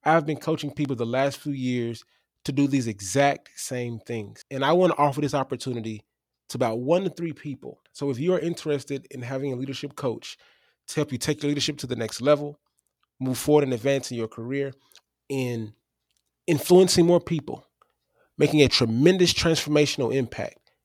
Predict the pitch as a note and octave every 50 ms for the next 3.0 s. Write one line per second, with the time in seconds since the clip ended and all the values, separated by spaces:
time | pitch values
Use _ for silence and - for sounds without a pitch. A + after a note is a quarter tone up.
0 | _ _ C3+ C3 A#2+ - - D3 D#3+ F3 E3+ E3+ E3 - C#3+ B2 - - D#3 D3+
1 | D3 C#3 C3+ C3 B2+ - - C3 A#2+ - - - - - - - _ _ C3 B2+
2 | B2 C3 E3 F3 E3 D3 C#3+ C3+ B2+ A2+ A2 B2 C3+ D3+ E3 F#3 F#3 F#3 F3+